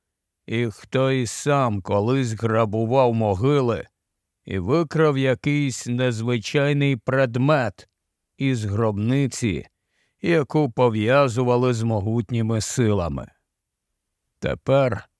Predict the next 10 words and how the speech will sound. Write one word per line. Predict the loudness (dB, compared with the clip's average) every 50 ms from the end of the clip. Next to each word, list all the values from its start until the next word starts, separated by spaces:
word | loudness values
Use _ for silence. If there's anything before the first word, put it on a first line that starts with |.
| _ _ _ _ _ _ _ _
у | -4 -4 -4
свої | -4 -4 -2 0 0 0 2 2 2 2
останні | 2 0 -2 -4 -6 -2 2 2 2 4 2 2 0 0 -2 -2
хвилини, | -4 -4 -2 0 0 2 2 2 2 2 2 0 -2 -4 -6 -10 -14 _ _ _ _ _ _ _ _
я | -2 0 2 2 4 4 2 2 0 0 -2 -2 -4 -6 -10 _ _ _ _ _ _ -6
можу | -2 -2 0 2 2 2 2 2 2 0 0 0
відтворити | 0 0 0 0 -2 -2 _ 0 2 2 2 2 2 2 0 0 0 0 0
усі | 2 2 0 -2 -2 -2 -2 -2 -2 0
ті | 0 0 0 0
події. | 2 2 2 2 2 2 0 2 2 2 0 -2 -4 -6